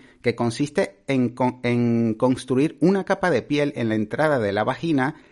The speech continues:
que creen que se desprende cuando se realiza la primera relación sexual.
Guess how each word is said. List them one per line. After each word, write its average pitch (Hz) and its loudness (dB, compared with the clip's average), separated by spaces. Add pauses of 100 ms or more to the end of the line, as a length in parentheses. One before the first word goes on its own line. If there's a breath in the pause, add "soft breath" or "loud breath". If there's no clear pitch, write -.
(160 loud breath)
que 117 0
creen 151 0
que 185 -2
se 139 -2
desprende 147 -2
cuando 123 0
se - -6
realiza 117 -4
la 165 -2
primera 117 0
relación 113 -2
sexual. - -8